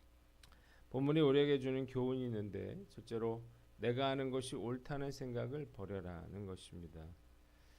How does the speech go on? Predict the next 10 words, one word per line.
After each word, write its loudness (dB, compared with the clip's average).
자, -2
하나님은 4
우리의 6
뜻대로, 2
우리의 2
생각대로, 0
어, -10
행하시는 -4
분이 -2
아닙니다. -6